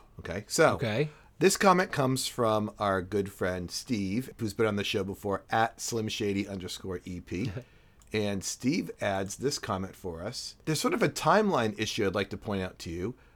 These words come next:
Speaker 1: because when Peter goes to France, which was last, last podcast,
Speaker 2: Yes,
Speaker 1: Eddie,
Speaker 2: correct.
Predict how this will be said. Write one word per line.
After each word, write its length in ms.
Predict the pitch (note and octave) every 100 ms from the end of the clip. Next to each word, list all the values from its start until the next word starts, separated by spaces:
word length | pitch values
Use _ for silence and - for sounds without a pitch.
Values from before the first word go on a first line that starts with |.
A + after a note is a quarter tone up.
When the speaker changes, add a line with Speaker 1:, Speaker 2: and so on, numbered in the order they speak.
| _ - - _
Speaker 1:
because 600 | B2 B2 D3+ C#3+ C#3+ - - _ _
when 160 | C3+ C#3
Peter 220 | - C#4
goes 200 | C#4 F#3+ -
to 100 | -
France, 680 | D3+ D#3+ B2 A#2 - - - - -
which 200 | - -
was 300 | G2 F2+ - - - -
last, 300 | C#2+ D2+ - - - - -
last 260 | F#2+ -
podcast, 140 | G2+ G2
Speaker 2:
Yes, 180 | F#2 E2+
Speaker 1:
Eddie, 220 | F#2+ G2 D3
Speaker 2:
correct. 320 | G#2 G2